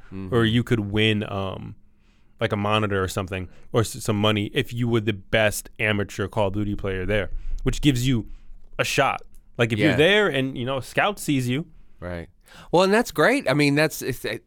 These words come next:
Speaker 1: that's a way to expand, you know, expand your audience. You
Speaker 2: Mm-hmm.
Speaker 1: get, it's like there's more opportunities for people. It's like you're not just going to watch. Sometimes you can also participate.
Speaker 2: Yeah.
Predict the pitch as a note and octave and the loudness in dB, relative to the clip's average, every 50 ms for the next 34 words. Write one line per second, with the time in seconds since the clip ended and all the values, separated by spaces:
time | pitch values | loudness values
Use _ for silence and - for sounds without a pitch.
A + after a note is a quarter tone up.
0 | - G#2 - - D3+ - - G3+ D#3+ D3+ D3+ C#3 C3 B2 A2+ G2 - - - - | -20 -8 -4 -4 -2 0 0 0 2 2 2 4 4 2 2 0 -4 -8 -6 -2
1 | G#2+ A2 A#2 B2+ B2 B2 A#2 A2+ A2 G2 - - - - - A2 C3 G#2+ F2+ F2+ | 0 2 2 2 2 0 0 -2 -4 -6 -10 -14 -14 -10 -8 -4 -2 -2 0 0
2 | F2+ F#2 G2+ F#2+ C#2+ F#2 F2+ - - G2 F#2 F#2 F2+ D#2+ D#2+ F2 F#2+ A2 B2+ C#3 | 0 0 -2 -2 -4 -6 -8 -6 -4 -4 -4 -4 -4 -2 0 2 4 4 4 2
3 | C3 C3 C3 C3 B2 A#2 B2 B2+ A#2+ G#2+ A2+ A2+ A#2 B2 A#2+ A2+ G#2+ - A#2+ A2 | 2 0 0 0 0 0 2 2 2 2 2 2 2 0 -2 -4 -4 -2 -2 -2
4 | G#2 - - - - - - - - A#2+ A#2 A2+ G#2 A#2 A2+ A2 A#2 A#2+ B2 - | -2 -4 -8 -14 -16 -16 -16 -10 -6 -4 -4 -4 -2 -2 0 2 2 2 2 2
5 | - G#2+ A2 - A#2 G2+ - A2+ A2 B2 C#3+ C#3+ A2 F2+ E2+ - - F#2+ E2+ - | 2 0 0 0 -4 -6 -4 -4 -2 -2 -2 -4 -4 -4 -6 -6 -8 -8 -6 -6
6 | F#2+ F2+ D#2 F2 E2+ F2 E2+ - G2 F2+ - - G#2 G#2 G#2+ F#2+ E2 - A2 A#2 | -6 -4 -2 -2 -2 -2 -2 -2 -4 -4 -4 -4 -2 -2 -2 -2 -2 0 0 0
7 | A#2 - - A2 G2+ G2+ G2 F#2 F2+ F2+ F2 G#2 B2+ D3 C#3 G2 - - - - | 0 0 0 0 0 0 0 0 0 0 0 2 2 2 2 0 -2 -4 -8 -6
8 | E2+ E2 E2+ F2+ F2 F2+ G2 G#2+ F#2+ - F2+ F2 - F#2+ E2+ E2 D2 D2+ - - | -6 -6 -4 -2 -2 -2 -4 -4 -8 -10 -12 -12 -10 -8 -8 -8 -8 -10 -10 -12
9 | D#2+ D2+ - - - F#2+ A2+ - - - E2 D#2 D2+ D2+ A#2 A#2+ A#2+ G#2+ | -12 -12 -12 -10 -8 -8 -8 -8 -6 -4 -2 0 0 2 2 4 2 2